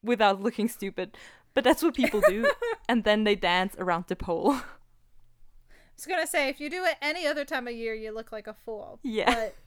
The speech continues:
Speaker 2: it is socially acceptable, so you gotta take advantage of it.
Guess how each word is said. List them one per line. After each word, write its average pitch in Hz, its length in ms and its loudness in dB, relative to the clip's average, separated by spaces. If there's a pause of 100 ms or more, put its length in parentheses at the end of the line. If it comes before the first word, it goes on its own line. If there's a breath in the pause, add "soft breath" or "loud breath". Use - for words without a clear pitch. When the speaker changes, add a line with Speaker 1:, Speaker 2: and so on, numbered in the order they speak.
(140)
Speaker 2:
it 233 120 -10
is 226 80 -10
socially 269 540 -6
acceptable, 233 680 -12
so 233 120 -16
you 220 80 -16
gotta 277 220 -8
take 370 200 -8
advantage 240 500 -8
of 214 140 -16
it. - 220 -18